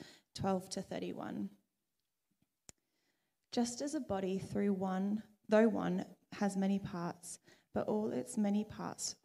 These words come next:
form one body, so it is with Christ. For we were all baptized by one Spirit, so as to form one body, whether Jews or Gentiles, slaves or free, and we were all given the one Spirit to drink.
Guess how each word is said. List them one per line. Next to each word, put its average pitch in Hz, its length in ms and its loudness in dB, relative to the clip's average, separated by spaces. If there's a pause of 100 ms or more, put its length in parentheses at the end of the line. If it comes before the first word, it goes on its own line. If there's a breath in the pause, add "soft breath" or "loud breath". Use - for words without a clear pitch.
form 185 240 2
one 185 240 4
body, 170 400 -2 (100)
so - 240 -2
it 180 80 -2
is 175 260 -4
with 180 160 -4
Christ. - 600 -4 (640 soft breath)
For 226 140 8
we 220 440 8
were 247 280 2
all 202 260 2
baptized 196 680 -4
by 190 120 0
one 190 260 2
Spirit, 180 600 -2 (400 soft breath)
so 202 180 -2
as 196 240 2
to 214 140 2
form 185 440 2
one 175 220 4
body, 175 400 2 (280)
whether 196 220 2
Jews 202 460 0
or 233 140 2
Gentiles, 175 720 0 (160 loud breath)
slaves 196 560 2
or 220 120 2
free, 175 520 0 (480 soft breath)
and 208 120 8
we 214 140 8
were 214 140 6
all 220 280 10
given 196 360 6
the 185 80 8
one 190 320 4
Spirit - 640 0 (100)
to - 140 -4
drink. - 480 -8